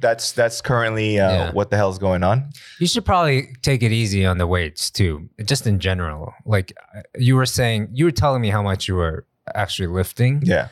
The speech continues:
Speaker 2: Like, is that necessary? I know you're doing it to, like, pump yourself up and try to have goals and
Speaker 1: Yeah,
Speaker 2: stuff.
Speaker 1: yeah, yeah.
Speaker 2: But, you know, at your age, maybe just, like, take it easy on the goals. <laughs> Like, we, you don't have to have as many goals in life a, a,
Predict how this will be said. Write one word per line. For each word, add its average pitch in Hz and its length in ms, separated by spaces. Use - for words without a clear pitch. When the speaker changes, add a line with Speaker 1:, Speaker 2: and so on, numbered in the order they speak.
Speaker 2:
Like, 113 160
is 139 140
that 135 240
necessary? 107 640
I 127 120
know 165 80
you're 143 180
doing 120 340
it 101 200
to, 101 100
like, 90 300
pump 95 220
yourself 90 400
up 90 220
and 82 200
try 87 160
to 80 160
have 85 260
goals 107 520
and 139 100
Speaker 1:
Yeah, 104 80
Speaker 2:
stuff. 98 160
Speaker 1:
yeah, 95 200
yeah. 85 200
Speaker 2:
But, 101 400
you 117 120
know, 110 180
at 107 180
your 135 200
age, 92 460
maybe 107 580
just, - 320
like, 226 240
take 185 200
it 156 60
easy 151 260
on 117 120
the 95 80
goals. 92 560
<laughs> 101 80
Like, 101 140
we, 202 340
you 160 200
don't 175 120
have 175 140
to 165 60
have 147 160
as 110 140
many 110 200
goals 95 380
in 85 140
life 85 280
a, 87 220
a, 104 120